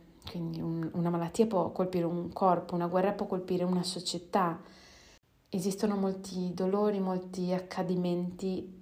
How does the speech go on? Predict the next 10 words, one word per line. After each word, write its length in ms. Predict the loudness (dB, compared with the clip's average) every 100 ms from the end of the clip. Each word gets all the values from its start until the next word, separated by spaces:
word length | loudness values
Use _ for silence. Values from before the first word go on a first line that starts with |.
| -2
poco 260 | -2 0
piacevoli, 800 | 0 -2 -2 -2 -2 0 0 -2 -4 -16 -20 -20 -12
ma 540 | 0 4 4 4 0 -6
tutto 260 | -2 0 0
ciò 220 | 2 4
non 260 | 4 4 6
è 280 | 6 4 -4 -16 -20 _ _
nel 160 | 6 8
mondo 280 | 6 4 4
reale. 540 | 2 0 -4 -8